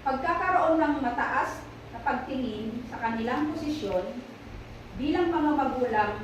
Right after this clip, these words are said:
kung s-, bilang mga magulang. Kung susundin at gagawin natin ang mga ito, ay giginhawa at pahabain ni Lord ang ating buhay sa lupa.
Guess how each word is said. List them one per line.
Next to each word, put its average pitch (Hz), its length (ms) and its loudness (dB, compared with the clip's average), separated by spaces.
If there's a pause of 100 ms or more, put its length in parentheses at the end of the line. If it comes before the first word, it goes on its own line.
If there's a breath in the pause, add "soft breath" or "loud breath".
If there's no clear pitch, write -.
(200)
kung 233 160 -4
s-, - 160 -10 (320)
bilang 294 400 -2
mga 226 240 -2
magulang. 170 440 -4 (840)
Kung 302 160 4
susundin 311 960 4
at 233 160 -4
gagawin 311 480 2
natin 269 400 0
ang 240 160 -4
mga 139 320 -2
ito, - 320 -2 (680)
ay 226 320 -2
giginhawa 294 800 2
at - 240 -4
pahabain 185 1040 0 (160)
ni 208 160 -6
Lord 190 320 0 (640)
ang 180 160 -6
ating 180 640 -6 (480)
buhay 208 400 0
sa 175 240 -10
lupa. 156 400 -12